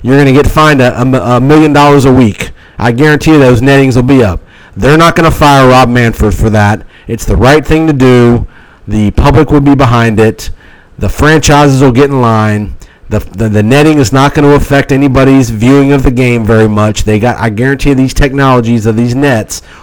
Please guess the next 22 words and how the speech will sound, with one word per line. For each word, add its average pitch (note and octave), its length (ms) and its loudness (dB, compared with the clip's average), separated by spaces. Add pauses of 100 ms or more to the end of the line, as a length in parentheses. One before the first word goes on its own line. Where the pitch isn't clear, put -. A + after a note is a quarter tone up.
are A2+ 120 -2
such B2 380 -2
where A#2+ 160 0
it's A2 120 -4
almost, B2 500 -2 (380)
you B2 260 -4
can B2+ 140 -2
almost B2 300 0
barely C3+ 300 2
notice A#2 400 0
it, - 200 -6
that G#2+ 120 -4
they're A#2 140 0
there. F#2 320 -4 (320)
They're A2+ 160 0
at F#2+ 80 -4
hockey D3 340 0
games. D#3 540 0
They G#2 200 -2
surround A2 420 -2
hockey D3 380 0
arenas D#3 680 0